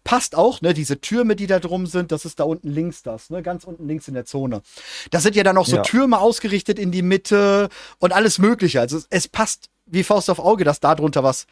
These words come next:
Speaker 1: begraben liegt, weil da haben die ja schon gebuddelt. Also,
Speaker 2: Mhm.
Speaker 1: ähm, die hatten da ja schon versucht zu buddeln und raus zu, irgendwas zu finden.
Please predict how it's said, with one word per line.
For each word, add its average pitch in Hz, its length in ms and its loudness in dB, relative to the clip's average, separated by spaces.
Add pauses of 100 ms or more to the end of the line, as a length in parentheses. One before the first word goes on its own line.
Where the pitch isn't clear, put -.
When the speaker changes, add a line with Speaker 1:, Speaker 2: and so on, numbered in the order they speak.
(120)
Speaker 1:
begraben 180 320 2
liegt, 208 180 -4
weil 147 120 2
da 190 300 2
haben 269 220 0
die 240 80 -2
ja 185 100 4
schon 202 240 -2
gebuddelt. 175 460 -2 (800)
Also, 160 400 4 (220)
Speaker 2:
Mhm. 131 200 -4
Speaker 1:
ähm, 160 420 2
die 147 120 -4
hatten 208 240 -4
da 175 80 6
ja 170 100 4
schon 170 180 -2
versucht 160 500 -4
zu 160 120 -6
buddeln 208 580 2
und 156 440 -4 (140)
raus 180 340 0
zu, 180 240 -8
irgendwas 175 380 0
zu - 100 -8
finden. 247 500 0